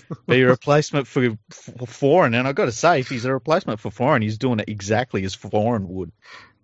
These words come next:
Speaker 2: Yeah, I, the first thing I thought when this happened was, went, if I'm the Bulldogs and my two options are Foran or Green,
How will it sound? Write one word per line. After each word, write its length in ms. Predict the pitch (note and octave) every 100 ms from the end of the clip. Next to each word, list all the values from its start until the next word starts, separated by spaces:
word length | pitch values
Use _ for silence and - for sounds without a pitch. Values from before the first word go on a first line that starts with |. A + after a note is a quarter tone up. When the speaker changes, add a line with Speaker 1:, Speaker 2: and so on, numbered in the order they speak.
| _
Speaker 2:
Yeah, 300 | C3+ A2 E2 -
I, 160 | B2 C#3+ - _ _
the 140 | A#2
first 320 | A#2 D#3+ D#3+ -
thing 160 | A2+
I 80 | G2+
thought 260 | G#2 G#2 F2
when 140 | F2+
this 140 | F2 -
happened 260 | F2 F#2+
was, 160 | F2+ F2
went, 220 | F#2 F2 - _ _ _
if 140 | - D3+
I'm 160 | G3+
the 60 | E3
Bulldogs 640 | A2 G2+ G#2 F#2 - - - _ _ _
and 160 | G#2+ G#2+
my 180 | A2+ C3+
two 240 | - G#2+
options 400 | F#2+ - G2+ F2+ -
are 480 | F#2 F2 E2+ E2 - _ _ _ _ _ _ _ _ _
Foran 460 | - A2 G2+ F#2+ C3 - _ -
or 140 | G2+
Green, 520 | F#2 G2+ G#2+ F#2 E2+